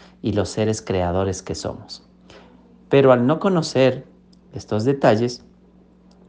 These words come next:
pensamos que ese mundo no existe. Pensamos que eso quizás solo requiere de algo de enfoque y de ahí de mucho, mucho, mucho, mucho, mucho trabajo.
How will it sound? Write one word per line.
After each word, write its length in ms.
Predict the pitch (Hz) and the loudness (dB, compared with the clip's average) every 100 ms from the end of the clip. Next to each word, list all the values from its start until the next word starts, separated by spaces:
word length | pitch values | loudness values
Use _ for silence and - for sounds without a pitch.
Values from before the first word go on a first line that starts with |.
| - - - | -20 -20 -8
pensamos 520 | 117 113 120 120 123 | -4 -2 0 0 -2
que 140 | - 110 | -2 -4
ese 180 | 104 110 | -2 -2
mundo 320 | 107 107 98 | 0 -2 -2
no 100 | 95 | -4
existe. 560 | 95 - 101 - - - - - - _ | -8 -8 -10 -10 -18 -20 -20 -20 -20 _
Pensamos 720 | 98 95 101 107 113 120 - _ _ _ | -6 -4 -2 0 0 -4 -10 _ _ _
que 100 | - | -2
eso 540 | 110 110 123 120 - - _ _ _ _ _ _ | -2 0 0 0 -2 -8 _ _ _ _ _ _
quizás 420 | - 101 - 110 | -12 -10 -4 -4
solo 380 | - 120 113 117 | -2 -4 0 0
requiere 640 | 101 92 - 113 113 113 - - - _ _ - | -2 -6 -2 0 0 -2 -6 -20 -20 _ _ -12
de 580 | 92 98 95 92 95 - | -6 -2 0 0 -2 0
algo 300 | 143 139 131 | 2 4 2
de 60 | |
enfoque 380 | 107 101 123 - | 2 0 -6 0
y 80 | 120 | 0
de 120 | 101 | 2
ahí 140 | 98 117 | 2 2
de 80 | |
mucho, 300 | 113 190 180 | 2 2 0
mucho, 240 | 160 165 170 | -2 0 0
mucho, 260 | 170 165 | 0 0
mucho, 240 | 165 165 160 | 0 0 0
mucho 260 | 156 151 135 | 0 -2 -2
trabajo. 380 | 104 85 - | 0 0 -4